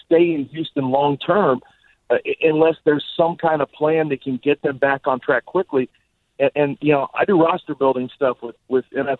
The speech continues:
L dot com. I mean, that's what I, it's what I do and study, and it's not happening fast. It's gonna take at least a minimum of two off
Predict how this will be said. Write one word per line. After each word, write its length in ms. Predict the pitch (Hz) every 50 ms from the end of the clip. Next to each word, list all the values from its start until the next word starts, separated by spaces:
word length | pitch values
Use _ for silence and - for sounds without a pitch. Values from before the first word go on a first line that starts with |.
| - -
L 120 | 135 135
dot 180 | 127 117 120 -
com. 140 | 127 120
I 20 | 135
mean, 100 | 147 147
that's 140 | 151 - -
what 140 | - 170 160
I, 140 | 156 147 135
it's 460 | 120 _ _ _ _ _ _ - - 151
what 160 | 180 180 180
I 140 | 175 165 147
do 240 | - 156 165 156
and 100 | 143 127 _ _
study, 360 | - 170 165 156 143 123 - -
and 120 | 135 139
it's 200 | 151 196 208 -
not 260 | 202 202 196 180 151 147
happening 400 | 151 151 - - 214 107 101 - -
fast. 320 | - 123 - - - _ _ _ _ _ -
It's 180 | 160 175 - -
gonna 220 | - 180 147 131 _ -
take 220 | 156 147 135 -
at 160 | 127 101 - -
least 420 | 110 127 151 185 226 202 156 - - -
a 120 | 135 120 120
minimum 600 | 123 135 180 226 277 254 190 131 98 82 73 _ _ _ _ _ _ _ _ -
of 120 | 127 131 - - -
two 60 | - 170
off 220 | 165 143 131